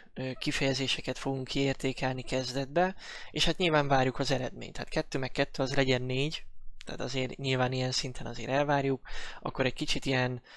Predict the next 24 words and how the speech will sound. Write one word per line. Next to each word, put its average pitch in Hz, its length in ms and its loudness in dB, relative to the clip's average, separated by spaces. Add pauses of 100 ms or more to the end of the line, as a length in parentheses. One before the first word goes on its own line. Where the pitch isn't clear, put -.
(160)
ö, - 80 -8
hát 127 320 -4
nem 147 100 2
azt 147 140 2
mondom, 135 180 0
hogy 127 100 -4
bonyolultabb, 131 520 0
mert 127 140 -2
nyilván 131 200 0
matematikai 127 640 -4
szinten 127 360 -4
ez 123 160 -6
nem 131 180 -4
bonyolult, 135 540 0 (360)
de 135 120 2
ugye 127 200 4
a 127 320 4 (260)
kettő 156 340 2
plusz 135 240 -2
kétszer 139 400 0
három 131 300 2
az 131 140 -2
nyolc 135 320 -2
legyen, 139 300 -2